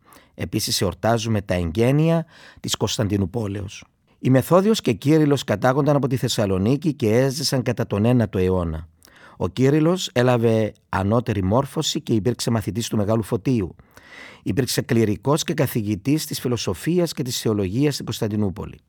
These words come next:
Ο Μεθόδιος, πρικισμένος με πρακτικό νου, διακρίθηκε ως διοικητής Σλαβικής Επαρχίας και ύστερα ως ηγούμενος της Μονής Πολυχρονίου της Μικρασιατικής Βυθινίας. Οι δύο αδελφοί αρχικά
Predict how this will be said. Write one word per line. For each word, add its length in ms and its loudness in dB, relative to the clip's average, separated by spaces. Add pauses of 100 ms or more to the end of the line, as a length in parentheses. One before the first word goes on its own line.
(120)
Ο 80 -2
Μεθόδιος, 680 4
πρικισμένος 600 0
με 120 0
πρακτικό 500 -4
νου, 260 2 (440)
διακρίθηκε 720 2
ως 140 0
διοικητής 540 -2
Σλαβικής 540 -2
Επαρχίας 640 -2
και 100 -2
ύστερα 480 0 (340)
ως 240 -2
ηγούμενος 440 2
της 120 -6
Μονής 360 2
Πολυχρονίου 840 0 (300)
της 280 -2
Μικρασιατικής 1000 -2
Βυθινίας. 760 -2 (600)
Οι 120 -2
δύο 200 4
αδελφοί 380 0
αρχικά 560 0